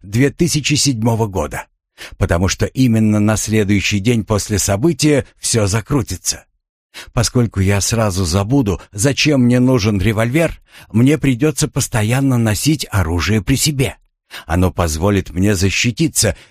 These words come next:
если он всё-таки доберётся до меня. И я смогу застать его врасплох, посмотреть ему в глаза и засунуть ствол ему в рот. Второй этап.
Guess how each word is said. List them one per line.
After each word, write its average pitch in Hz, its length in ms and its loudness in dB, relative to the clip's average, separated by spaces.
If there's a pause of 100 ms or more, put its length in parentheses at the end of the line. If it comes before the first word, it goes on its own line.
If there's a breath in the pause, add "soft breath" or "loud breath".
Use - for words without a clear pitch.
если 139 500 2
он 143 380 2
всё-таки 147 480 0
доберётся 135 640 0
до 117 140 0
меня. 90 340 -2 (560 loud breath)
И 87 100 -2
я 98 260 0
смогу 107 680 -2
застать 98 640 -2
его 95 260 0
врасплох, 110 680 -4 (260 loud breath)
посмотреть 143 560 0
ему 143 240 2
в 117 80 -4
глаза 117 500 0 (240 soft breath)
и 170 80 2
засунуть 139 680 2
ствол 120 600 0
ему 117 340 2
в 104 100 -2
рот. 110 380 -6 (1000)
Второй 87 500 0
этап. - 500 -6